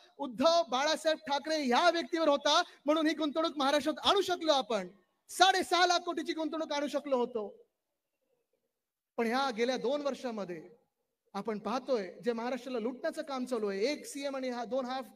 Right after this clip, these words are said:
डीसीएम, त्यांमध्ये जी रस्सीखेच चालू आहे की मला मिळतात की तुला मिळतात, तुला मिळतात की मला मिळतात खोके, आपल्या महाराष्ट्रातून अनेक उद्योगधंदे हे गेलेत, ते पलीकडे गुजरातला गेलेत. पुणे जिल्ह्यामध्ये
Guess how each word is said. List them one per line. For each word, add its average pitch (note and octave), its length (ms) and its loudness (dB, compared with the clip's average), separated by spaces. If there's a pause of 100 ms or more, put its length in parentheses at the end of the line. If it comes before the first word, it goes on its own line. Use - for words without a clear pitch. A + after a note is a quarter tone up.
डीसीएम, A3 440 -8 (1500)
त्यांमध्ये D4+ 400 0
जी C4 340 -4 (260)
रस्सीखेच E4+ 540 -2
चालू D4+ 180 -2
आहे C#4+ 80 -4
की D4 100 -6
मला D4 260 -2
मिळतात D#4 300 -2
की D#4 40 -8
तुला D4+ 240 -2
मिळतात, C#4+ 320 -4
तुला D4+ 160 -2
मिळतात D4+ 280 -4
की D4+ 60 -12
मला D4+ 240 -6
मिळतात C#4+ 300 -6
खोके, B3+ 280 -6 (280)
आपल्या C4 300 -4
महाराष्ट्रातून C4 680 -8 (200)
अनेक C#4+ 400 -2
उद्योगधंदे A#3+ 680 -4
हे - 280 -6
गेलेत, A3 380 -2
ते B3+ 60 -2
पलीकडे A#3 380 -4
गुजरातला G3 480 -8
गेलेत. F3 300 -8 (1800)
पुणे E4 260 6
जिल्ह्यामध्ये E4 600 2